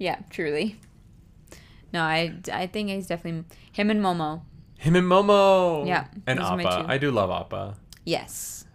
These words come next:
Speaker 1: Yes.
Speaker 2: Whenever they're complaining about, like, they're not, they don't have food, and I'm like, "How are you feeding Appa?"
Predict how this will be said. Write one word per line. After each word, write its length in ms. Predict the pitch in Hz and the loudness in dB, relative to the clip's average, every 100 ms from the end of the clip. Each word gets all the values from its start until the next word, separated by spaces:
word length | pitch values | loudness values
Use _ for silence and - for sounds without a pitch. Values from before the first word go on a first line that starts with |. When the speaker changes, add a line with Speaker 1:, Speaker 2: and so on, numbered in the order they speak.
| - - - | -20 -20 -18
Speaker 1:
Yes. 460 | - - - - - - - | -16 -16 -16 -16 -18 -20 -16
Speaker 2:
Whenever 340 | 123 156 175 214 | -2 0 2 2
they're 140 | 190 | 0
complaining 540 | 180 165 - 117 127 131 | -2 -6 -2 -2 -2 -2
about, 280 | 110 95 | 0 -2
like, 340 | 82 98 92 - - | -2 -4 -6 -16 -8
they're 180 | 110 107 | -4 -2
not, 220 | 104 107 | -4 -4
they 100 | 107 | -4
don't 160 | 101 | -4
have 140 | 101 98 | -6 -10
food, 480 | - 90 98 117 135 - - - - | -8 -8 -6 -8 -14 -20 -20 -20 -16
and 100 | 123 | -6
I'm 60 | 139 | -2
like, 180 | 143 - - - - | -4 -6 -20 -20 -18
"How 240 | - 175 | -12 -6
are 80 | 220 | -4
you 160 | 277 285 | -4 -8
feeding 500 | - 139 160 165 - | -6 -4 -2 -4 -4
Appa?" 480 | 113 - - - | -8 -8 -10 -10